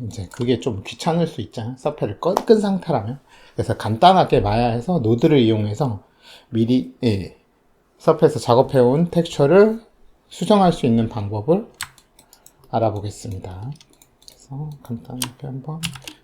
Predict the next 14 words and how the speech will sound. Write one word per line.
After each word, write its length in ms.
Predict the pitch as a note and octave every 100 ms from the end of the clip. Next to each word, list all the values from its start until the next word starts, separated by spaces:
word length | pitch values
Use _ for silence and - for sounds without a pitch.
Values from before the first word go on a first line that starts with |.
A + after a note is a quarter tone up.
| _
V레이 320 | A#2+ A#2 A2+ A2
재질을 420 | A2+ - G#2+ G#2+
넣고 760 | G2 - - D3 E3 F3 F3+ - _ _ _ _ _ _ _ _ _ _ _ - - - _ _ - B2+
이제 140 | A2
여기다가 720 | G#2+ A2+ A2+ A2 C3+ E3+ F#3 F#3+
이걸 240 | B2+ A2+
서페로 440 | - D3 - C3 B2
보내볼게요. 800 | A2+ A#2 A2+ A2+ A2 G2 C#3 E3
서페로 360 | - - C3 A#2+
보내기 360 | A#2 A#2 A#2
전에 420 | - G2+ C3+ - _ _ _ _ _ _ _ _
유브이 360 | A#2 G#2+ A2+ A2
확인 440 | A2 C#3 D3 B2+
좀. 220 | - A2